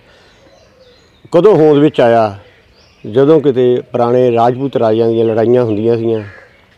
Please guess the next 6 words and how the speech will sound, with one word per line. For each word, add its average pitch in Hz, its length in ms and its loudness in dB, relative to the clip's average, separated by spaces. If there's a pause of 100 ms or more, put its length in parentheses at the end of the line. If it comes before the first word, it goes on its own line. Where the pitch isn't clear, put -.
(200)
ਆਪਣਾ 117 400 -6
ਕੋਈ 123 240 -2
ਇਲਾਕੇ 120 360 0
ਜਿੱਤਣੇ, 117 500 -2 (420)
ਇੱਥੇ 143 440 0
ਆਪਣੇ 127 500 0